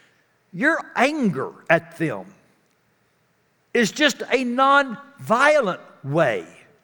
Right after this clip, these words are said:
of getting rid of them. It's still the same thing in God's eyes. You say, "I've never committed adultery." Don't you understand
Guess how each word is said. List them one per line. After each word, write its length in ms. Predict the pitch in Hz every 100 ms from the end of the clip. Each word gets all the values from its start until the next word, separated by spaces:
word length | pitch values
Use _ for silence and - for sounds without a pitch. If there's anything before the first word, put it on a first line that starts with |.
| _ _ _ _ 196
of 240 | 175 120
getting 460 | 151 208 156 127 107 -
rid 360 | 123 165 117 95 - _ -
of 160 | 120
them. 240 | 127 104 - _ _ _ _ _ _ _ _ _ _ _ _ _ _ _ _ _ _
It's 140 | 285 -
still 240 | - 320
the 100 | 233
same 280 | - 202 165
thing 360 | - 147 87 _ _ _ _ _ _ _ _ _
in 140 | 139 143
God's 320 | 147 131 104
eyes. 360 | - - - _ _ _ _ _ _ _ _ _ _ _ _ _ _ _ _ _ _ _ _ _ _ _ _ _ - _
You 160 | 196
say, 400 | - 226 180 123 - - _ _ _ _ _ _ _
"I've 220 | 285 349
never 240 | 359 285 202
committed 420 | 208 202 202 170
adultery." 460 | 165 208 214 254
Don't 340 | 214 240 254 -
you 100 | 254
understand 640 | 214 190 - 185 151 117